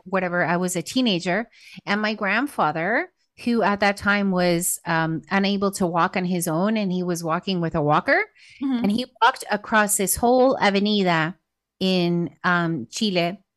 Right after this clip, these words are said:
Speaker 1: which was, like, I don't know, it's, like, a hundred meters across, like, this whole boulevard.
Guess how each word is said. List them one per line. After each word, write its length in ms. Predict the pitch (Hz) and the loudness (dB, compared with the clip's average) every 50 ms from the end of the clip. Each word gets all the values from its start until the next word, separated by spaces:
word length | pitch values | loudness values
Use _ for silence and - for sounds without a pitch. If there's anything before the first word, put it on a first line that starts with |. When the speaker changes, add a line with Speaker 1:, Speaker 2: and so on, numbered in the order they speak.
| _ _ | _ _
Speaker 1:
which 240 | - 190 185 180 - | -4 -4 -2 -2 -2
was, 180 | 208 202 180 - | -2 -2 0 2
like, 320 | 185 180 180 165 - - _ _ - | 2 2 2 0 -4 -8 _ _ -4
I 140 | - 190 190 | -2 -2 0
don't 160 | 185 185 175 | 0 0 0
know, 280 | 175 175 175 180 - - | 0 0 -2 -2 -4 -8
it's, 160 | - 202 196 214 | -10 -8 -6 -6
like, 160 | 185 220 208 | -6 -6 -6
a 20 | |
hundred 400 | 175 - 240 247 240 240 220 208 | -6 -2 -2 0 0 0 0 -2
meters 360 | 208 208 202 190 190 185 180 | -2 -4 -4 -4 -4 -6 -6
across, 600 | - - - 190 147 151 120 - - - - - - _ - _ _ _ _ - | -6 -6 -2 0 0 0 0 -2 -2 -4 -4 -4 -6 _ -20 _ _ _ _ -10
like, 160 | 180 190 - | -8 -6 -4
this 160 | 196 190 - | -4 -4 -2
whole 240 | - 233 214 214 208 | 0 2 2 2 2
boulevard. 680 | 190 185 202 196 196 202 175 165 151 151 143 - - | 0 0 -2 0 0 0 0 -2 -2 -4 -4 -6 -10